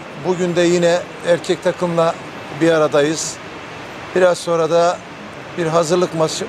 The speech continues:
maçımız var. Ee, hazırlık müsabakası oynayacağız bugün ve yarın. Ve bizim için çok önemli, erkek voleybol için çok önemli olan bir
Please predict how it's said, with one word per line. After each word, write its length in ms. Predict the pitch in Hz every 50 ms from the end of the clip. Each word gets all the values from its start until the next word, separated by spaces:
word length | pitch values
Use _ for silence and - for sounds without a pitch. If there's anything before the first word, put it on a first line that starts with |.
| - 170
maçımız 480 | 170 160 160 - 175 175 175 151 135
var. 180 | 147 160 170 185 - - - - - - - - - - - - - - - - - - - - - - - -
Ee, 760 | 143 143 143 143 143 139 139 139 139 135 135 135 131 131 131 131 123
hazırlık 360 | 127 143 135 147 170 185 165
müsabakası 640 | 170 160 - - 190 165 180 170 - 180 165 - -
oynayacağız 580 | 185 175 170 180 160 143 180 175 180 175 175 - -
bugün 280 | 170 170 151 180 180 175
ve 80 | 180
yarın. 360 | 180 180 175 175 170 180 190 196 - - - - - - - - - - - - - - - - 139
Ve 260 | 156 170 190 202 202 - - - - - - - - - - - - - -
bizim 260 | 151 143 139 180 196
için 320 | 185 - - - 185 185 196 233 - - - - -
çok 240 | - - 202 190 202
önemli, 420 | 208 202 180 160 156 143 139 143 156 - - -
erkek 360 | 156 156 156 - - 208 220 185
voleybol 420 | 208 220 208 185 180 160 151 156 147
için 260 | 135 - - 170 175 175 -
çok 220 | - - 226 220
önemli 300 | 240 226 190 185 170 165
olan 300 | 165 170 160 160 165 160
bir 160 | 156 190 220